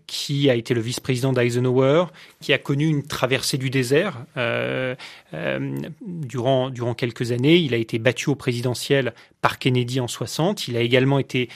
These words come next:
battu même lorsqu'il s'est présenté pour devenir gouverneur de Californie. Donc c'est quelqu'un qui, euh, a aussi suscité beaucoup le mépris des élites américaines. Les élites libérales méprisent,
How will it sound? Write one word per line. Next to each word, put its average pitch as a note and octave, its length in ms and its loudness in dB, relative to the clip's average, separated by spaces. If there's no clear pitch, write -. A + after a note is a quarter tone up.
battu B2 320 -2
même C#3 260 4
lorsqu'il B2+ 300 -4
s'est - 120 -6
présenté B2+ 380 -4
pour B2+ 200 -4
devenir B2 380 2
gouverneur B2+ 400 4
de B2 80 2
Californie. C3+ 520 0
Donc D3+ 160 0
c'est D3 120 -2
quelqu'un D#3+ 380 2
qui, D3+ 380 -2
euh, C3+ 60 4
a D3 140 4
aussi D#3+ 340 0
suscité - 380 -2
beaucoup D3 240 0
le D#3 60 4
mépris D#3 460 2
des B2+ 220 2
élites B2 180 0
américaines. B2 420 0
Les B2+ 200 0
élites C#3 240 -2
libérales B2+ 460 2
méprisent, B2 640 0